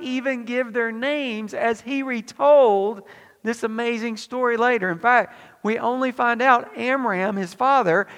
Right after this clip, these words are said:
and Jochebed, his mother, we only find out their names in Exodus chapter six, verse twenty, in a genealogy.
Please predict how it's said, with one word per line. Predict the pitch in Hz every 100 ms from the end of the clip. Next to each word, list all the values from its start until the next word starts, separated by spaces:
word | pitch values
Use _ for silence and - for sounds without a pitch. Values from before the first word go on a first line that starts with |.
| - -
and | 202 180
Jochebed, | 240 277 262 196 202
his | 190 175
mother, | 262 247 208
we | 208
only | 247 285
find | 269 254
out | 226
their | 208
names | 208 277 254 214 - - _ -
in | 208
Exodus | 220 240 254 - 254 226
chapter | - 226 202
six, | 180 269 262 208
verse | 196 190
twenty, | - 269 247 202 - - _ -
in | 240
a | 226
genealogy. | 175 220 214 202 214 214 156 120